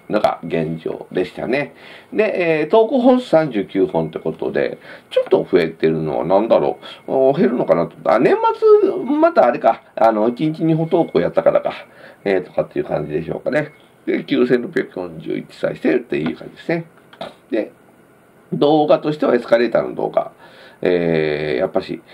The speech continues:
えー、まあ、元に戻ってく感じかな。オッシンジーがまだ残ってますけど、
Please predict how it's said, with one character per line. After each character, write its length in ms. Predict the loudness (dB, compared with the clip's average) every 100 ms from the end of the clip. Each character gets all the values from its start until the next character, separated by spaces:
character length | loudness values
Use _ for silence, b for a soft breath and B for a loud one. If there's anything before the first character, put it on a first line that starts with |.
| B
え 1160 | -6 -2 0 0 -2 -2 -2 -2 -4 -4 -6 -6
ー、 40 | 2
ま 120 | 2
あ、 60 | 4
元 340 | 4 4 2
に 80 | 4
戻 320 | 4 4 2
っ 20 |
て 80 | -2
く 60 | 0
感 180 | 0 0
じ 60 |
か 100 | -2
な。 100 | 2
オ 80 | 2
ッ 40 |
シ 160 | 2 -2
ン 40 |
ジ 100 | 0
ー 40 | 0
が 100 | 0
ま 140 | 0
だ 80 | -2
残 220 | -4 -6
っ 20 | -6
て 100 | -6
ま 160 | -6
す 60 | -4
け 120 | 0
ど、 200 | 0 -2